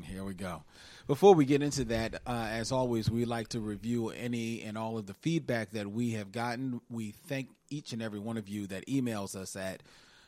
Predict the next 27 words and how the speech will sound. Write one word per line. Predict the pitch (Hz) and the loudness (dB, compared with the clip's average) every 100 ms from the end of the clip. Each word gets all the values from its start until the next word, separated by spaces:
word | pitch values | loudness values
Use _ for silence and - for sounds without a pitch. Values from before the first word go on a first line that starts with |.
| - | -12
micheaux | 107 - 131 | -6 0 2
mission | 120 120 - 135 123 | 2 -2 -2 -2 -2
at | 104 101 95 - - _ _ _ | -4 -4 -6 -12 -20 _ _ _
gmail | - 120 120 117 107 | -4 -2 -2 -2 -4
dot | 107 107 | -4 -4
com, | - 143 143 143 139 - | -4 -2 0 -2 -4 -8
as | - 117 | -8 0
well | 151 | 2
as | 135 | 2
hit | 151 - | 0 0
us, | 135 - _ - | -4 -4 _ -8
hit | 139 190 | 0 2
us | 156 | 2
up | 135 - - - - | -2 -6 -12 -20 -14
on | 151 139 | -6 -6
Facebook | 120 156 156 - 160 143 - - | -4 -4 -4 0 0 0 -4 -8
and | 139 135 127 - | -4 -4 -6 -6
on | 127 123 113 | -6 -6 -6
Twitter | - 185 131 110 - - _ - | -4 -2 -2 -6 -10 -20 _ -6
at | 117 - _ _ _ _ _ _ _ 110 | -6 -6 _ _ _ _ _ _ _ -12
Micheaux | 110 127 117 | -6 -4 -2
Mission. | 110 120 - 92 80 - - - | -4 -6 -8 -12 -16 -20 -20 -10
Um, | 120 120 120 120 117 107 | -6 -4 -4 -4 -6 -8
we | - 123 147 | -6 -2 0
received | 151 139 - 185 202 196 135 | 2 0 -4 -4 -4 -4 -4
a | - 135 131 131 | -2 0 0 -4
comment, | 117 - 202 240 170 101 110 | -4 -4 0 0 -2 -6 -8